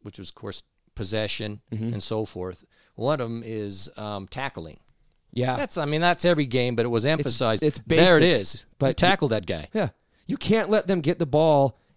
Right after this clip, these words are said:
Speaker 2: and like I said earlier, you can't let them turn a four-yard gain into a fifteen-yard gain. You, but, and Blackman, that was, it was huge, 'cause then we got the ball,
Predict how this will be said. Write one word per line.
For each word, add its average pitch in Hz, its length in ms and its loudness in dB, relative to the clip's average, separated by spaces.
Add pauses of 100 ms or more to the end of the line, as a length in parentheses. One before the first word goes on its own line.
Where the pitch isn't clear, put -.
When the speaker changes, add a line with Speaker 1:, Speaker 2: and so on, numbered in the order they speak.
Speaker 2:
and 139 140 0
like 143 140 0
I 147 80 -2
said 151 200 0
earlier, 175 240 2
you 113 140 -6
can't 139 220 -6
let 139 120 -2
them 127 160 -6
turn 143 320 0
a 120 100 0
four-yard 135 480 2
gain 113 160 -4
into 110 180 -6
a 107 40 -4
fifteen-yard 104 640 -6
gain. - 240 -14 (520)
You, 117 240 -4 (220)
but, 127 300 -4
and 123 180 -4
Blackman, 135 360 -4
that 143 160 2
was, 135 220 -2 (340)
it 127 60 -2
was 123 120 0
huge, - 280 -2
'cause 117 100 -10
then 131 180 -2
we 131 80 0
got 123 140 -4
the 117 60 -8
ball, 117 420 -2